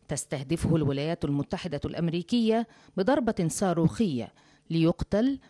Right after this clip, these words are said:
ومعه أبو مهدي المهندس القيادي بالحشد الشعبي العراقي وآخرون.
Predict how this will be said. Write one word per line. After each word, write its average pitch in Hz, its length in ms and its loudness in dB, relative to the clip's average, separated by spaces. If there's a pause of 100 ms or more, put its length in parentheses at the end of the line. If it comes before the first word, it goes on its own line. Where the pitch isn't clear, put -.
(140)
ومعه 156 580 -2
أبو 160 200 -2
مهدي 202 560 0
المهندس 208 600 2
القيادي 165 680 -4
بالحشد 143 440 -6
الشعبي 147 520 -4
العراقي 147 640 -4 (360)
وآخرون. 147 720 -4